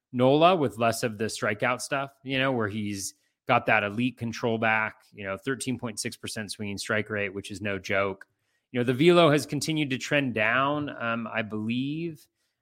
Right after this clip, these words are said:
um, if I'm remembering correctly. Um, let me just check really quick. Um, yeah, the velo is down, although it increased towards the end of last year.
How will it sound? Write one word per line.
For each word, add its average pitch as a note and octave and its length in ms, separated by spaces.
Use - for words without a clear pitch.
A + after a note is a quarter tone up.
um, A2 280
if G#2 120
I'm A2+ 200
remembering A#2 540
correctly. B2 800
Um, G2+ 800
let - 100
me A1+ 240
just - 560
check - 380
really G2 540
quick. F#2+ 600
Um, G#2 640
yeah, B2+ 220
the A#2+ 100
velo F#3 380
is D#3+ 140
down, C3+ 420
although B2 220
it A#2+ 100
increased C#3 640
towards A2+ 360
the A2 140
end A2 200
of G#2+ 80
last G2+ 360
year. A2+ 460